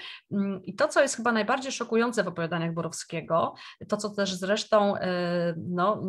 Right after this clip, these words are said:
sprawiało, iż on bywał krytykowany bardzo poważnie, to było to, że on nie próbował wybielać ofiar. To znaczy, że on pokazywał, że ofiary, y,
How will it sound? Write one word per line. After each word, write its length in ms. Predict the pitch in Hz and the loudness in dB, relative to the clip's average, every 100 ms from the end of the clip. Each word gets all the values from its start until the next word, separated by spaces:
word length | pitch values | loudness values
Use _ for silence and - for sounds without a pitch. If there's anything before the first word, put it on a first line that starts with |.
| 175 | -4
sprawiało, 540 | - 214 185 196 226 | -2 2 4 4 4
iż 260 | 196 - - | 2 -2 -2
on 120 | 196 | 0
bywał 260 | 214 208 | 4 4
krytykowany 680 | 196 214 214 208 190 285 214 | 4 0 0 -2 2 2 2
bardzo 280 | 165 165 180 | 0 -4 -6
poważnie, 580 | 180 165 160 156 160 - - - - | -6 -2 -2 -2 -6 -8 -16 -14 -6
to 100 | 208 | 0
było 140 | 214 | 2
to, 180 | 214 302 | 4 4
że 160 | 285 | 4
on 220 | - 240 240 - _ | 4 2 0 -8 _
nie 320 | - 196 214 233 | -6 2 4 4
próbował 560 | 247 214 277 262 247 | 2 2 2 4 4
wybielać 800 | 196 208 208 226 208 202 202 - - | 2 0 2 2 2 2 -2 -2 2
ofiar. 560 | 208 208 160 - - - - | 2 0 -2 -2 -4 -10 -10
To 60 | 196 | -2
znaczy, 220 | 214 214 | 0 0
że 100 | 220 | 2
on 100 | 226 | 2
pokazywał, 580 | 220 226 226 277 285 254 | 2 2 2 2 2 2
że 460 | 220 226 220 220 220 _ _ - | 0 2 4 4 2 _ _ -4
ofiary, 460 | 202 - 277 320 | -2 4 4 6
y, 200 | 214 - | 2 -2